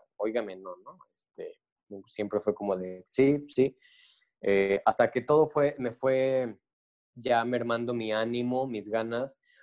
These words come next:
Al inicio decía, "Bueno, hago esto, pero pues también voy a aprender, voy a aprovechar, bla, bla, bla". Hasta que llegó un punto en el que yo ya me sentía, este, eh, pues, sin dignidad, por así decirlo, y ya ni siquiera me importaba aprender, ya no,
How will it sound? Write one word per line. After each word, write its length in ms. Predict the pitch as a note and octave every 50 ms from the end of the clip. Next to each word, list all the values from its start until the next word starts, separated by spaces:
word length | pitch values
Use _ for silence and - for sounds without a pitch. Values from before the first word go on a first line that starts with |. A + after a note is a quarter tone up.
| _ -
Al 120 | A2 A2
inicio 300 | A2 A2+ A2+ A2 - B2 A2+
decía, 180 | G#2+ - A2 A#2
"Bueno, 360 | B2 C3+ C3 A#2+ G#2+ G2+ G#2+
hago 240 | A#2 B2 B2+ C3+ C#3
esto, 280 | D3 C#3+ - - -
pero 140 | - G2 F#2+
pues 120 | _ _ -
también 200 | F#2 G2 G2 G2+
voy 100 | G#2 G2+
a 40 | G2
aprender, 360 | - - A2 A#2 B2 C3+ C3
voy 140 | A#2 A#2 A2+
a 20 |
aprovechar, 500 | A2 - G2+ G2+ G2+ - - - B2+ B2+
bla, 220 | A#2 G#2+ G2+ G2+ G2+ G#2
bla, 180 | A#2 A#2+ A#2 A2+
bla". 180 | A#2 C#3+ - - _ _ _ _ _ _ _
Hasta 160 | - - C#3
que 100 | - C3+
llegó 240 | C3 C#3+ C#3+ D#3 E3+
un 120 | F3 E3+ E3+
punto 300 | E3+ E3+ D#3+ E3 D#3+ D3+
en 80 | D3
el 140 | B2+ A2 -
que 120 | A2+ G#2+
yo 60 | G#2+ A#2
ya 80 | B2 C3
me 120 | C3 A#2
sentía, 680 | - - G2 G2 F#2+ A#2 A#2 A#2 A#2 A#2 A#2 A#2 A#2 - - _ _ _ -
este, 840 | A2 G#2 - - _ _ - G2 F#2+ F#2+ F#2+ F#2 F#2 F#2 F#2 F#2 F#2 _ -
eh, 480 | G2 F#2+ F#2 F2+ F2+ F2+ F2+ F2 F2+ - _ _ _
pues, 240 | - D#3 D3 D3+ -
sin 200 | C3+ A#2+ A2+ A2
dignidad, 640 | A#2 A2 G#2+ G#2+ G#2+ G2+ G2 G2+ G#2 A2 C3+ - - -
por 120 | - G#2+ F#2+
así 200 | F2+ - - A2
decirlo, 640 | A2 G2+ - - G#2+ G2+ A2 B2 D3+ G3+ A3 - _ -
y 260 | A#2+ A#2 A2+ A2+ A2
ya 80 | C#3 D3
ni 100 | D#3 D3+
siquiera 360 | C#3+ C#3 - D3 C#3 C#3+ C#3
me 160 | C3+ C3 A#2 A2
importaba 440 | G#2 - - A2 A2 - B2 B2 B2
aprender, 500 | B2 - G#2 G#2 A2 A2+ A#2+ B2 A#2+ A#2+
ya 100 | A#2+ A#2
no, 80 | A#2+